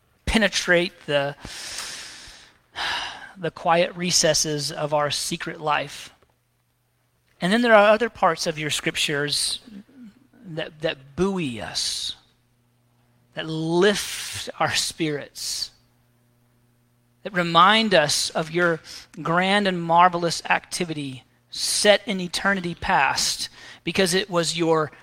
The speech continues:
intention to rescue broken sinners like me and like these folks here gathered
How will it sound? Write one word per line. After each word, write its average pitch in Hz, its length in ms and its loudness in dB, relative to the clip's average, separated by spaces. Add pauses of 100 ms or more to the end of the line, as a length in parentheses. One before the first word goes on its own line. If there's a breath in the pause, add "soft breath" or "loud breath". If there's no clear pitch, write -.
(580 loud breath)
intention 175 1200 -2 (360)
to 180 140 -2
rescue 160 1120 0 (680 loud breath)
broken 185 960 0
sinners 143 920 -4
like 156 340 -2
me 135 480 -8 (2750)
and 160 160 -4
like 175 240 2
these 156 240 -4
folks - 560 -6 (640 loud breath)
here 147 240 -6
gathered 139 480 -6